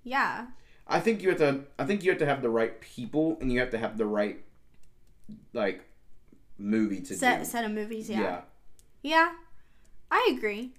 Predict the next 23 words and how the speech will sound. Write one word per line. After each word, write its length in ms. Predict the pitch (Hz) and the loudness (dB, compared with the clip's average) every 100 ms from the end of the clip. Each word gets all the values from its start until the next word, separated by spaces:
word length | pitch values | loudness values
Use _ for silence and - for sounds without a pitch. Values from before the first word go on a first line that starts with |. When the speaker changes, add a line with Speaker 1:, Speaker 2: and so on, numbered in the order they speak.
| - | -8
Speaker 1:
'Cause 180 | 285 285 - | -2 0 6
I've 380 | 302 415 302 - 247 | 6 6 -2 -10 -8
liked 480 | 214 196 262 285 | 0 2 2 0
all 120 | 262 247 | 0 0
the 80 | |
ones 220 | 233 233 220 | 0 0 0
that 120 | - | -2
I've 140 | 202 | -4
seen. 680 | - - 202 254 214 240 254 - - - | -4 -4 -2 0 -2 -2 -6 -14 -20 -6
Speaker 2:
Right. 320 | 269 208 226 - | 0 2 2 4
Speaker 1:
And 100 | 233 | 8
I 100 | 240 | 8
wouldn't 400 | 294 277 247 220 | 8 4 2 0
mind 760 | 214 220 262 247 220 214 233 - - - - - | 2 2 2 0 -2 -6 -10 -14 -18 -20 -20 -16
fi-, 360 | - - 233 - | -16 -4 -4 -4
finding 440 | - 226 220 220 | 2 4 6 2
another 360 | 208 190 202 262 | 0 0 0 0
one 520 | 220 185 190 226 233 - - - | 0 -4 -4 -6 -8 -16 -18 -14
to 100 | - | -10
do 200 | 202 190 | -4 -2
it. 240 | 196 202 - | 0 -2 0
I 100 | 226 | 0
mean, 360 | 240 233 214 | 2 0 -4